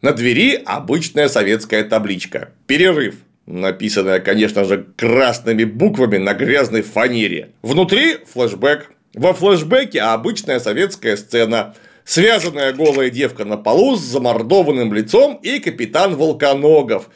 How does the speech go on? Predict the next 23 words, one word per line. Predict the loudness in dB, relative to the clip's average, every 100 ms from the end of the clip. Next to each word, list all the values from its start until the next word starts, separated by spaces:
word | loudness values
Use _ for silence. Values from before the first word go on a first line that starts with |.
| _
как | -4 0
обычно, | 0 -2 -2 -2 -2
почти | -2 -4 -4 -4 -2 -2 -2
без | -4 -2
лица. | -2 -2 -4 -4 -2
Он | 2 4 2
избивает | 2 2 2 0
девку | -2 -4 -4 -2
ногами. | 0 2 0 -2 -6 -16 -2
Расставшись | 0 0 -2 -2 0 0 -4 -4
с |
чарующим | 0 4 4 2 -2 -4
воспоминанием, | -4 0 0 2 0 -2 -6 -10 -18 -8
капитан | -6 -4 0 0 2
отнимает | -2 -4 -6 -2 0 0 -2
под | -6 -6
угрозой | 0 2 2 0
пистолета | -4 -2 0 2 2 0 0 -2 -8 -4
бутылку | -2 2 4 4 0
спирта | -2 -2 0 2 2
у | 2
грязной | 2 2 2 2 0 -2
карлицы, | 2 2 2 -2 -6 -8 -8 -8